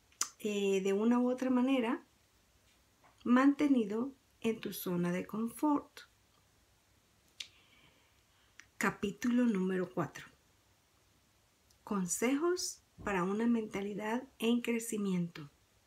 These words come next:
Cuando se trata de poner tu cerebro en modo de crecimiento,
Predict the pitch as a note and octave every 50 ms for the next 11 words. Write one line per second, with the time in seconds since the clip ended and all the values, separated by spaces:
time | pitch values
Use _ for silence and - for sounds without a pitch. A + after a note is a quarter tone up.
0 | _ _ _ _ _ _ _ _ _ _ _ _ _ _ _ _ _ _ _ _
1 | _ _ _ _ _ _ _ _ - _ _ _ _ _ _ - - _ _ _
2 | _ _ _ _ _ _ _ _ _ _ _ _ _ _ _ _ _ _ _ _
3 | _ _ _ _ _ _ _ _ _ _ _ _ _ _ _ _ _ - B3+ B3+
4 | B3 A#3 A3+ - G#3 F3+ - G#3 G#3+ A3+ A3+ D#4 D#4+ E4 E4 D#4+ - A#3+ A3+ A3+
5 | A#3 A#3 A#3 - B3+ A#3+ - - G3 F#3 G#3 A3 A#3 A3+ G3+ F#3+ - - - G#3
6 | G3+ G3 F3+ F3 F3 F#3 G#3 A#3 C4+ C#4+ D4 C#4+ C#4 C#4 - G#3+ G#3 G3+ - -
7 | F#3+ G3 G#3 A3+ A#3+ B3 A#3+ A3+ A3+ - - F#3+ B3+ D#4